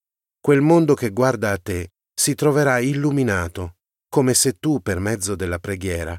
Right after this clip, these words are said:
avessi acceso l'interruttore di quella luce e il lume della preghiera irradiasse la sua luce, disperdendo ogni tenebra.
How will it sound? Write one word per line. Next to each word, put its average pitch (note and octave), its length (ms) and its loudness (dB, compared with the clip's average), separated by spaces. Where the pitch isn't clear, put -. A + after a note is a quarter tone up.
avessi C3 420 0
acceso C3 480 -2
l'interruttore B2 840 0
di G2+ 100 -6
quella G#2+ 300 -2
luce G2 520 -6
e B2+ 180 4
il A2+ 80 0
lume C3+ 320 0
della G2+ 240 -2
preghiera A#2 520 -2
irradiasse A#2+ 680 -2
la A#2 120 -4
sua C#3 280 -2
luce, E2+ 540 -8
disperdendo B2 920 0
ogni C3+ 380 0
tenebra. E2 640 -6